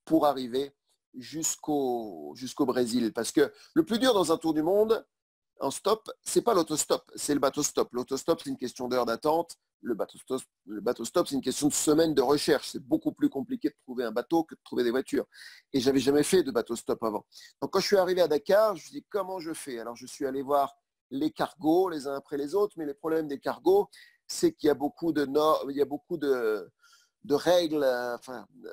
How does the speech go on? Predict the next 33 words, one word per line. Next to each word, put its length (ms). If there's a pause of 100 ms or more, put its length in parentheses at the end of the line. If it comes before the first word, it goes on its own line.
(120)
c'est 320
plus 280
aujourd'hui 600
le 140
capitaine 680
du, 160 (120)
du 160
cargo 560
qui 100
peut 220
prendre 240
la 100
décision. 500
Aujourd'hui, 540 (380)
euh, 380
c'est 320
l'armateur 640
du 120
bateau 360
qui 220
est, 240
est 40
basé 300
en 100
Europe. 480 (400)
Et 60
souvent, 480
il 60
y 20
a 20
des 120
raisons 420
de, 180